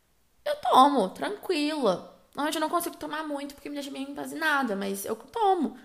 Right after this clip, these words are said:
Não é um sofrimento, eu não deixo de ir nesse aniversário só porque só tem refri. Faz sentido? E como eu falei, sem culpa. Então também não trazia um sofrimento ali quando eu tomava.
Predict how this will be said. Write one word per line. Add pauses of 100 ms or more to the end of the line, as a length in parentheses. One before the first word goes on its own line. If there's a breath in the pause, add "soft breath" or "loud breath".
(260 loud breath)
Não
é
um
sofrimento,
eu
não
deixo
de
ir
nesse
aniversário
só
porque (220 loud breath)
só
tem
refri. (160)
Faz
sentido? (600 soft breath)
E
como
eu
falei,
sem
culpa. (280 loud breath)
Então
também
não
trazia
um
sofrimento
ali
quando
eu
tomava.